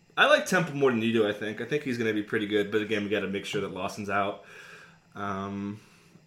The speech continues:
Beal a little bit. Um, we like Batum. And I didn't mention Oladipo,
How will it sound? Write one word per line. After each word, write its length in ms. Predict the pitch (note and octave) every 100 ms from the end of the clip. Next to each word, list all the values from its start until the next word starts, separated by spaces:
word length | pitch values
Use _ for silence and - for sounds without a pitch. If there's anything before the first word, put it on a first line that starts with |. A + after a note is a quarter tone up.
| -
Beal 320 | A2+ C#3+ D3 C#3
a 20 |
little 240 | B2+ C3+ A#2+
bit. 580 | C3 C3 C3 C3 - - - - - -
Um, 640 | F#2+ G#2 G2+ G2+ G2 G2 G2 C3
we 140 | B2+ A#2+
like 320 | A#2 A2+ - - - _ -
Batum. 760 | A2 C3+ C3 B2+ B2+ B2+ B2+ C3
And 140 | C3
I 140 | B2+
didn't 160 | C#3+ D3
mention 240 | C3+ A#2+
Oladipo, 640 | A#2+ A#2 A2 A#2+ G#2 F2+